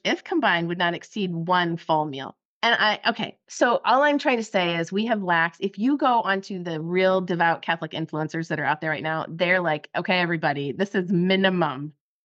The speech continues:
This is the minimum," 'cause we only have to do that on Ash Wednesday and Good Friday.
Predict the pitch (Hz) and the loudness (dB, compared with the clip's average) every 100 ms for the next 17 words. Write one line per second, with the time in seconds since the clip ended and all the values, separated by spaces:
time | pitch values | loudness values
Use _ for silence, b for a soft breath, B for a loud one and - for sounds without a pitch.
0 | _ 196 180 226 214 196 196 190 196 185 | _ -6 -2 0 4 4 4 4 2 2
1 | 151 147 214 220 220 226 226 214 185 208 | 0 -2 -6 0 2 2 0 0 -2 0
2 | 196 156 - - 180 160 - 175 175 180 | 2 0 -6 -6 -2 -2 -2 -2 -2 -2
3 | 180 170 160 160 151 - 143 143 - - | -2 0 -2 -2 -4 -2 -2 -2 -8 -14